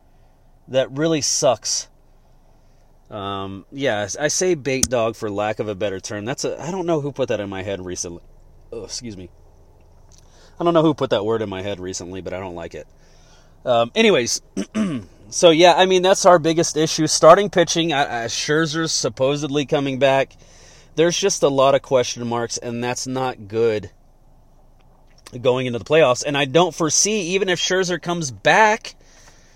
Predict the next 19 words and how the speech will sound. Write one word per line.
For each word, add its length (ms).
I 140
don't 160
foresee 600
him 220
just 400
dominating 680
the 80
playoffs. 540
I 80
don't. 320
I 120
like 260
Scherzer. 560
I've 200
respected 640
him 120
over 200
the 100
years. 640